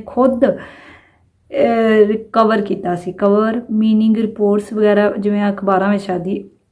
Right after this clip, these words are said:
ਉਹ ਚੀਜ਼ਾਂ ਨੂੰ ਉਹਨਾਂ ਨੇ ਖੁਦ ਇਸ ਚੀਜ਼ ਨੂੰ ਲੈ ਕੇ ਗੱਲ ਕੀਤੀ ਸੀ ਤੇ ਖੁਦ ਸਰਚ ਵੀ ਕੀਤਾ ਸੀ ਤੇ ਉਸ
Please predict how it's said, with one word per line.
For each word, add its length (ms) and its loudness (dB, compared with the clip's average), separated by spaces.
ਉਹ 120 2
ਚੀਜ਼ਾਂ 460 2
ਨੂੰ 100 6
ਉਹਨਾਂ 200 6
ਨੇ 60 6
ਖੁਦ 320 -6
ਇਸ 340 2
ਚੀਜ਼ 220 -2
ਨੂੰ 160 2
ਲੈ 140 2
ਕੇ 280 -4
ਗੱਲ 320 2
ਕੀਤੀ 380 -6
ਸੀ 180 0
ਤੇ 100 -2
ਖੁਦ 360 -2
ਸਰਚ 420 -4
ਵੀ 140 0
ਕੀਤਾ 400 -2
ਸੀ 260 0
ਤੇ 120 -6
ਉਸ 420 0